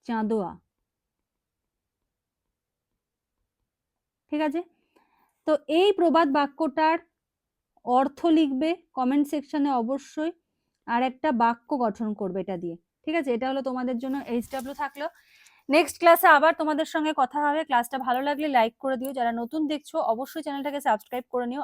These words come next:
আরো নতুন নতুন ভিডিওর আপডেটস পাওয়ার জন্য। আজকের মতো এখানে শেষ করছি, নেক্সট ক্লাসে আবার দেখা হবে, কথা হবে।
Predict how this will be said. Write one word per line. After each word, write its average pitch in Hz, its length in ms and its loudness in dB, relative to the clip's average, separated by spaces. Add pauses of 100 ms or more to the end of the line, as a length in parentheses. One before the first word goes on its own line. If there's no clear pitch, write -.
আরো 240 120 -2 (100)
নতুন 233 260 -10
নতুন 247 180 -10 (100)
ভিডিওর 214 340 -6
আপডেটস 214 340 -8
পাওয়ার 170 280 -4
জন্য। 170 160 -18 (500)
আজকের 247 300 0
মতো 339 180 2
এখানে 320 180 0 (100)
শেষ 311 120 -2 (100)
করছি, 339 200 -2 (100)
নেক্সট 269 240 -6
ক্লাসে 262 320 0
আবার 294 140 2 (100)
দেখা 302 240 0
হবে, 302 160 -4 (100)
কথা 233 240 -4
হবে। 262 120 -2